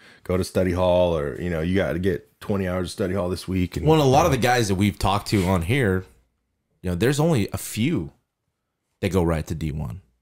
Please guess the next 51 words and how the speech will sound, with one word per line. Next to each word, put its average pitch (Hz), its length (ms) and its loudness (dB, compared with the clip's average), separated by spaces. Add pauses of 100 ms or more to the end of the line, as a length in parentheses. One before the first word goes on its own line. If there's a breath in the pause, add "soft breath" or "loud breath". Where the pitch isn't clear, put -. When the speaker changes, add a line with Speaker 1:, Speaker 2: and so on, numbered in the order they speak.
(580)
Speaker 2:
You 90 80 -6
know, 85 60 -4
a - 20 -4
lot 143 160 -2
of 160 60 -2
guys 92 240 0
go 85 160 -4
juco 82 400 -6
route, - 340 -10
and 92 120 -2
a - 40 -2
lot 95 200 2
of 117 80 2
those 98 200 2
guys 98 500 -2
have 82 200 -4
made 92 380 -2 (520)
excellent 101 380 -6
careers 95 520 0
of 82 340 -6 (640)
playing 101 240 2
the 85 60 -2
game. 92 360 -2 (640 loud breath)
So, 110 320 0 (120)
I 104 80 -2
mean, 101 160 2
it's 92 160 -2
just - 240 -2
good 113 160 2
to 92 80 -2
see, 120 360 -2
you 107 100 -4
know, 95 200 0
people 92 380 -6
continue 101 460 -2
to 85 100 -6
see 123 240 -2
that 92 100 -2
there's 90 200 -4
not 117 300 -2
one 101 320 0
route 92 380 0
that 82 160 -2 (300)
because 98 340 0
I 95 60 2
didn't 95 240 0
get 95 160 -2
a 92 60 0
D 95 220 -2
one 95 220 0
scholarship, 95 800 0